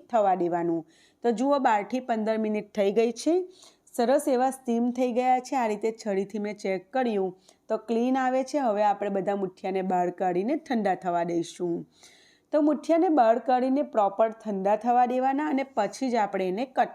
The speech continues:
કરવાના. ગરમ ગરમમાં તમે કટ કરશો તો મુઠિયા તૂટી જશે, મજા નહીં આવે. તો જુઓ, આ રીતે સરસ ઠંડા થઈ ગયા છે. તો ઢળઢળ છરીથી આ રીતે એક સેન્ટીમીટર અથવા અડધા સેન્ટીમીટરના અંતરે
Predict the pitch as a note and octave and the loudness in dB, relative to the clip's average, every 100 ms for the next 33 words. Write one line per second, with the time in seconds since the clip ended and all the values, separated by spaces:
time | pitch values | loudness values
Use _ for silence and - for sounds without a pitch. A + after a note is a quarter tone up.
0 | - F#3 F3 E3+ E3+ E3 D#3+ _ _ - | -4 -2 0 -2 -4 -6 -12 _ _ -2
1 | G#3 B3 E4+ D#4 D4+ C#4+ D4 C#4+ C4+ C4+ | 2 4 4 4 2 2 0 0 0 0
2 | B3 A#3+ - C#4 A#3+ G#3+ G3 F#3+ _ _ | -2 -2 -2 -2 -2 -4 -4 -6 _ _
3 | _ C4+ B3+ B3+ C4 B3+ A#3+ A#3 C4+ A#3 | _ 0 0 0 -2 0 -6 -2 0 0
4 | G#3+ A#3 A#3 G#3 G3 F#3 F3+ F3 E3 D#3+ | 0 -2 0 -2 0 0 0 0 -2 -4
5 | D#3+ D#3+ - _ _ _ B3+ B3 D#4+ C#4 | -4 -6 -14 _ _ _ -2 2 2 2
6 | A#3 A3+ B3+ B3 G#3+ A3 A3 G#3+ G3 G3 | 2 -2 -4 -4 -2 -4 -4 -6 -2 -2
7 | G3 G3 G3 A3 A#3+ A#3+ D4+ F4+ F4 _ | -2 -4 -2 0 0 0 -2 -2 -4 _
8 | _ _ - A#3 A#3+ A#3+ G#3 A3 G3+ A#3 | _ _ 0 2 4 2 2 4 6 4
9 | C4 - C4 B3 D#4+ C4+ G#3 G#3 - _ | 2 0 2 2 2 -2 -6 -6 -14 _
10 | _ - A#3+ B3 A#3+ C#4 C#4 C4+ - A#3 | _ 0 0 0 0 2 2 -2 -2 -2
11 | A#3 - A3+ G#3+ A3 G#3+ A3 A3 A3 - | -2 -4 -2 -2 -4 -4 -2 -2 -4 -6
12 | G3+ G#3 G3 F#3 A3 A#3+ B3 A3+ A3+ G#3+ | -4 0 0 0 -2 -2 -2 -2 -2 -2
13 | G#3+ G#3+ A3 G#3 G3 B3 G3+ F#3 F#3 | -2 0 -2 -2 2 2 2 -2 -4